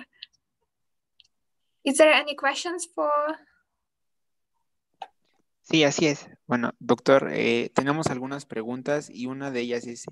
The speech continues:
Speaker 2: ¿en qué caso usted considera que es más beneficioso el uso de técnicas con Gamma Knife para tumores cerebrales contra resección quirúrgica?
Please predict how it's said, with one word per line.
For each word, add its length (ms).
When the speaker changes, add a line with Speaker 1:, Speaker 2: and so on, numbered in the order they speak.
Speaker 2:
¿en 160
qué 160
caso 340
usted 360
considera 640
que 140
es 80
más 160
beneficioso 680
el 140
uso 220
de 100
técnicas 560
con 240
Gamma 260
Knife 320
para 180
tumores 380
cerebrales 580
contra 320
resección 500
quirúrgica? 680